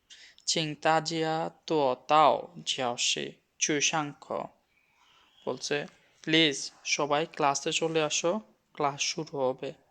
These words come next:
জিয়ে জিয়ে, নাউন, বড় বোন।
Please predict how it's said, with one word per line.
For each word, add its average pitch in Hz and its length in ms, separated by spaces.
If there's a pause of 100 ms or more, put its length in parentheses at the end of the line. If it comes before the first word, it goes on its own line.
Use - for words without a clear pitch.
(1800)
জিয়ে 143 260
জিয়ে, 147 400 (600)
নাউন, 139 460 (1160)
বড় 143 240
বোন। 143 300